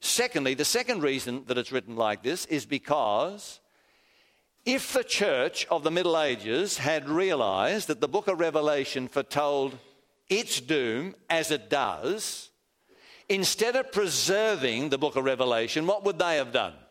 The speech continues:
They would have destroyed it too. And they couldn't understand it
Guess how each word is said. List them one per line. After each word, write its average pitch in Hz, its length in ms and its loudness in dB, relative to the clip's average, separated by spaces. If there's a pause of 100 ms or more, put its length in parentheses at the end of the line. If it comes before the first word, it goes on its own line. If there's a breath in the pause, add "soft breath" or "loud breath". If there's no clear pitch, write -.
(880)
They 131 200 2
would 180 140 2
have 151 120 -2
destroyed 185 380 0
it 202 120 -2
too. 196 340 0 (880 soft breath)
And 147 140 -2
they 226 160 2
couldn't 233 340 0
understand 175 680 0
it 240 100 0